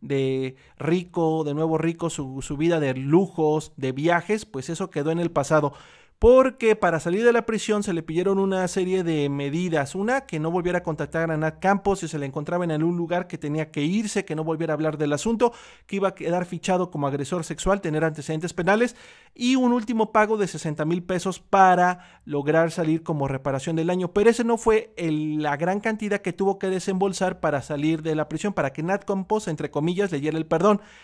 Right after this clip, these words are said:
La cantidad real que se ha filtrado es de uno punto dos millones de pesos o uno punto cinco. Total, él tuvo que desembolsar más de un millón de pesos, lo cual es una cantidad muy fuerte para lograr salir de prisión.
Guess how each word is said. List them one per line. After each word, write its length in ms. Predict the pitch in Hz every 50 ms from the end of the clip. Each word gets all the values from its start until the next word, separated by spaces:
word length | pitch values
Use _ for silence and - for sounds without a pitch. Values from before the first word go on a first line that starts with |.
| - - - _ _ -
La 160 | 165 160 151
cantidad 380 | - 170 165 160 180 202 240 254
real 400 | 254 247 226 208 214 240 277 - - _ _ _ _
que 120 | - - 214
se 100 | - 202
ha 40 | 202
filtrado 520 | - 220 214 185 - 196 196 196 196 190
es 80 | 180 160
de 120 | 156 - -
uno 260 | 208 233 262 277 269
punto 260 | - 247 247 233 220
dos 260 | 202 208 214 214 - - _ _ _ -
millones 520 | 175 156 156 147 147 185 202 226 233 214
de 80 | 214 202
pesos 440 | 208 208 190 170 - 214 - - _
o 360 | - 151 175 214 226 226 - -
uno 340 | - 175 185 185 190 185 190
punto 380 | - 156 160 165 165 165 175 165
cinco. 340 | - - 202 208 196 190 -
Total, 320 | 175 170 240 247 233 214 - - - -
él 120 | - 214 214
tuvo 240 | 214 269 262 254 262
que 120 | 247 240
desembolsar 560 | 240 247 - - 214 185 175 165 - 202 196
más 160 | 208 214 196
de 40 | 208
un 60 | 214
millón 240 | 202 196 156 175 196
de 80 | 196 202
pesos, 320 | - 180 170 - 196 185
lo 140 | 180 156 -
cual 100 | 165 175
es 80 | 170 196
una 140 | 190 185
cantidad 360 | 175 - 156 143 143 143 156 160
muy 140 | 180 220
fuerte 420 | 220 - - 202 185 180 180 - 226
para 300 | - - - 156 147 139
lograr 440 | 135 143 139 156 175 180 185 185 180
salir 480 | - - 160 147 143 147 156 156 160
de 180 | 151 147 151 147
prisión. 560 | - 160 151 143 - 196 208 220 220 214